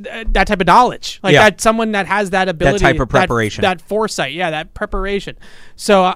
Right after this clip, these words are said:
Speaker 1: I'm really, uh, excited about it from a mental standpoint. I think it's just gonna be so much cleaner, uh, to have everybody on the same page, to have answers to the test. Like, you hear guys, uh, like Orlovsky talks about this a lot with the Patriots offense on E S P N.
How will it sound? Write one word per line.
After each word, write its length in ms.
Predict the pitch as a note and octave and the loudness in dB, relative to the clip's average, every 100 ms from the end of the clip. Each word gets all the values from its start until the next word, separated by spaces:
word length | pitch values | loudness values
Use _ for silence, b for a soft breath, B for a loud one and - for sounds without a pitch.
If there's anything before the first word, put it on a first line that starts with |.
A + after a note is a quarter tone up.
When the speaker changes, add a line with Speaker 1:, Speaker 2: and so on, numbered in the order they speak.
| - | -4
Speaker 1:
I'm 140 | F#3 | -4
really, 340 | F#3+ G#3+ A3 G3 | -4 -4 -2 -4
uh, 240 | F#3+ G3 | -4 -6
excited 640 | F#3+ G3 - F#3+ F3+ E3 | -8 -10 -6 -2 -2 -2
about 280 | D#3 D#3 D3+ | -4 -4 -4
it 80 | D3+ | -6
from 140 | F3+ | -8
a 80 | E3 | -6
mental 480 | E3 F3+ G#3 G3+ F3 | -4 -4 -4 -4 -6
standpoint. 640 | - F3+ E3+ E3+ E3+ D#3 | -6 -8 -6 -8 -8 -6
I 80 | D3 | -6
think 180 | D3+ F3 | -6 -8
it's 140 | E3+ | -8
just 160 | F3 - | -10 -8
gonna 180 | F3+ D#3 | -6 -4
be 120 | E3 | -6
so 200 | - F3+ | -4 -4
much 260 | F3+ - - | -6 -10 -18
cleaner, 500 | - E3+ E3+ C#3 b b b - | -10 -6 -6 -8 b b b -8
uh, 160 | F3 | -6
to 140 | D3+ D#3+ | -4 -4
have 280 | E3+ F3+ F#3+ | 0 0 0
everybody 440 | F#3+ F#3+ F#3 F#3 | -4 -4 -4 -4
on 160 | F3+ F3 | -4 -4
the 80 | |
same 260 | D#3+ F3 E3+ | -6 -6 -6
page, 240 | D#3+ D#3+ | -6 -8
to 80 | C#3+ | -8
have 320 | - - F#3 E3+ | -6 -2 -2 -4
answers 480 | F3+ E3 F#3 F#3+ E3 | -10 -6 -6 -4 -6
to 100 | - | -6
the 100 | D#3+ | -14
test. 460 | D3+ - D#3+ - - | -12 -6 -4 -4 -6
Like, 180 | F3 B B B | -8 B B B
you 120 | - E3 | -6 -4
hear 140 | A3 | -2
guys, 380 | G#3+ G3 G3+ F3 F#3+ | 0 0 0 -4 -10
uh, 180 | G#3+ E3 | -8 -8
like 180 | E3+ E3 | -6 -6
Orlovsky 580 | F#3 E3+ E3 E3+ - E3 | -2 0 0 0 -4 -8
talks 300 | E3+ D#3 - | -4 -4 -4
about 240 | D#3+ D#3+ | -4 -4
this 120 | D#3 E3 | -4 -6
a 40 | |
lot 240 | D3+ D3+ | -4 -4
with 120 | D#3 C#3+ | -4 -10
the 60 | |
Patriots 440 | F3 D#3+ D3+ D3 E3 | -8 -8 -8 -6 -2
offense 320 | D#3 D#3+ D3 | -2 -4 -8
on 120 | D3 | -10
E 120 | D#3 | -8
S 120 | D3 | -10
P 200 | - D#3+ | -12 -8
N. 200 | E3 E3 | -6 -6